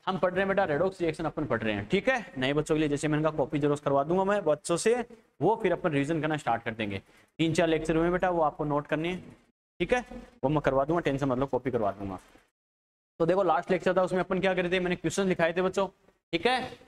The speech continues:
Oxidation number calculate करने की method की बात करें तो पहला method अपन discuss कर रहे थे बेटा, X method।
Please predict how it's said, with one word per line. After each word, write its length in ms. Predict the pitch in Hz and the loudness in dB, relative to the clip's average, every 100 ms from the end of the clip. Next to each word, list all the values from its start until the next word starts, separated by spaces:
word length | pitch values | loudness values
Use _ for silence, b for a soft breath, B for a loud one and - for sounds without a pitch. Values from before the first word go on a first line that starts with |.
| - | -4
Oxidation 460 | 147 - 185 185 | -2 0 0 0
number 240 | 202 185 196 | -2 0 0
calculate 460 | 190 180 185 190 | 0 -2 0 -2
करने 220 | 190 196 190 | -2 -2 -2
की 80 | |
method 300 | 190 160 180 190 | -2 -2 -2 0
की 80 | |
बात 240 | 190 180 180 | 2 0 0
करें 160 | 185 | -4
तो 60 | 185 | -4
पहला 280 | 180 170 190 | 0 0 0
method 280 | 185 180 185 | -2 -2 -2
अपन 180 | 185 | 0
discuss 300 | 185 165 190 - | -2 0 -2 0
कर 100 | 185 | 0
रहे 80 | |
थे 80 | 190 | 2
बेटा, 180 | 208 226 247 - _ _ - | 2 2 0 -4 _ _ -2
X 180 | 202 - | -2 0
method। 300 | 185 170 | 0 0